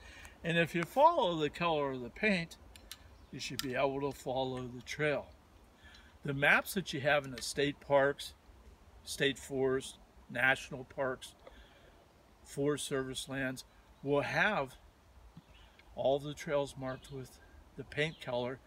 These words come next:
that represents that trail. That way it keeps you from getting lost. And you don't have to worry about taking a G P S,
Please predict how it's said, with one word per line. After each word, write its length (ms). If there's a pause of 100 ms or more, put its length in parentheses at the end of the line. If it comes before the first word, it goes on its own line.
(300)
that 120
represents 720
that 220
trail. 360 (480)
That 180
way 200
it 80
keeps 320
you 80
from 260
getting 280 (100)
lost. 460 (600)
And 80
you 80
don't 200
have 200
to 80
worry 280
about 300
taking 360
a 80
G 260
P 320
S, 320